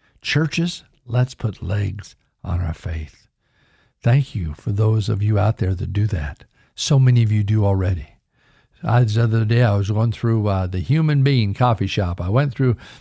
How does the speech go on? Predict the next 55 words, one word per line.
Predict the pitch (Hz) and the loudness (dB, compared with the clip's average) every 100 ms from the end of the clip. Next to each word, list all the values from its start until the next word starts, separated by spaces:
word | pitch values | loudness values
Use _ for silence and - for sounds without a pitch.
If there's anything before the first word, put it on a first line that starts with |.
| _ | _
there | 123 131 113 | 2 4 4
and | 101 | 2
grabbed | 120 131 117 | 2 2 0
a | |
coffee, | - 117 117 117 | 0 2 2 2
had | 98 | 0
a | |
nice | 110 127 - | 2 2 0
chat | 139 131 | 0 0
with | 117 | 0
the | 104 | -2
girls, | 110 123 117 - - - | 0 2 0 -4 -20 0
and | 107 | 2
I | 101 | 2
was | 104 | 2
ready | 143 143 | 2 2
to | 117 | 2
pay, | 127 131 131 | 2 4 4
and | 120 | 2
they | 117 | 0
said, | - 117 110 _ _ _ - | 2 -2 -2 _ _ _ -4
"Oh, | 147 | 0
the | 139 | 0
person | 131 170 170 147 | 0 0 0 0
in | 123 | 0
front | 147 143 | 2 2
of | 113 | 2
you | 110 | 2
already | 107 120 107 | 4 4 2
paid | 107 113 - | 0 0 -2
for | 87 | -6
you." | 82 87 85 _ _ _ _ - - | -6 -8 -12 _ _ _ _ -10 -6
I | |
said, | 190 208 190 | -4 -4 -4
"Well, | 208 190 | -4 -4
how | 220 226 | -4 -2
nice | 196 151 156 180 170 156 | 0 2 2 2 -2 -4
was | 123 | -4
that?" | 107 78 71 - _ _ _ _ _ | -4 -6 -10 -16 _ _ _ _ _
What | 214 233 | -4 -2
a | 151 | 0
blessing | 131 170 170 147 139 104 _ 113 | 2 2 2 0 0 0 _ -6
that | 101 87 82 | -4 -4 -10
was. | 73 73 76 - _ _ - | -12 -12 -16 -20 _ _ 0
And | 135 | 2
I | 165 | 4
know | 180 | 4
how | 135 120 | 4 4
that | 113 110 | 2 -2
feels | - 117 101 110 - - - - | -2 0 0 -2 -6 -20 -16 -8
because | 113 120 110 | 0 2 4
I, | 117 117 | 4 2
I've | 110 107 | 2 2
done | 117 110 | 2 4
that | 110 113 | 2 0